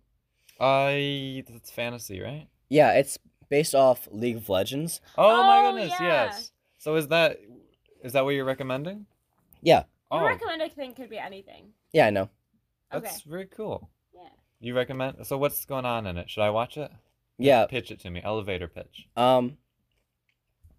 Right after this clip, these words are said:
Speaker 2: so it's mainly about these, you know, characters from League of Legends.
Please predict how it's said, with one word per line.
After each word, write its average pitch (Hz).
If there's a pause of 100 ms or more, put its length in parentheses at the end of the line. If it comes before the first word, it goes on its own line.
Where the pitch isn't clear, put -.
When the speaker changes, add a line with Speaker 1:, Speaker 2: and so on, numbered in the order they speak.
(380)
Speaker 2:
so 143
it's 139
mainly 160
about 156 (440)
these, 127 (1200)
you 120
know, 104
characters 104
from 101
League 98
of 92
Legends. 95